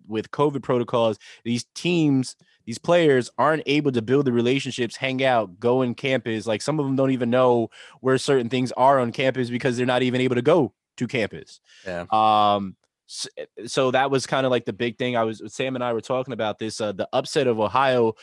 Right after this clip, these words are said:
Speaker 1: was not a shock to me. I forgot the gentleman's name on E S P N, but he alluded to it. He said, "If Virginia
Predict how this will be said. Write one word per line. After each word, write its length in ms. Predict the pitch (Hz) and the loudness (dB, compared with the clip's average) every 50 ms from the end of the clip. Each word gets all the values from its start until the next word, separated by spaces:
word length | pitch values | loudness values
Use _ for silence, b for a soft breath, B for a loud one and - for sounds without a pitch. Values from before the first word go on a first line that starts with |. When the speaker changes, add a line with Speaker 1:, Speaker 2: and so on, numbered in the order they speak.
| B B B _ | B B B _
Speaker 1:
was 220 | 117 123 110 - | -4 -4 -2 -2
not 240 | 110 113 131 151 170 | -2 0 0 2 2
a 40 | 170 | 2
shock 400 | - - - 135 147 156 - - | 0 0 0 2 2 0 -2 -4
to 120 | - - 104 | -6 -6 -6
me. 260 | 98 95 92 92 90 B B B B B B - | -4 -4 -6 -8 -10 B B B B B B -12
I 60 | - | -8
forgot 280 | - 123 110 147 156 131 | -6 -2 -2 -2 -2 -2
the 60 | 127 | -4
gentleman's 400 | 110 131 131 131 123 120 117 104 | -4 -2 0 0 0 -2 -2 -2
name 160 | 117 120 120 117 | -2 -2 0 0
on 120 | 110 107 | -2 -2
E 180 | - 110 113 110 | -4 -4 -4 -4
S 100 | 104 - | -4 -4
P 140 | - - 120 | -6 -4 -4
N, 120 | 123 117 107 | -2 -2 -2
but 120 | 107 98 | -2 -4
he 120 | 95 117 117 | -4 -4 -4
alluded 300 | 110 117 143 143 127 104 | -2 -2 -2 -2 -2 -2
to 120 | - 101 | -4 -6
it. 40 | 92 | -6
He 80 | 101 107 | -6 -6
said, 220 | - 117 104 - - | -4 -6 -6 -6 -6
"If 240 | - 113 113 101 - | -6 -4 -4 -6 -8
Virginia 680 | - 101 113 107 101 104 127 156 170 165 165 165 160 160 | -8 -8 -6 -6 -4 -2 -2 -2 0 0 0 2 2 0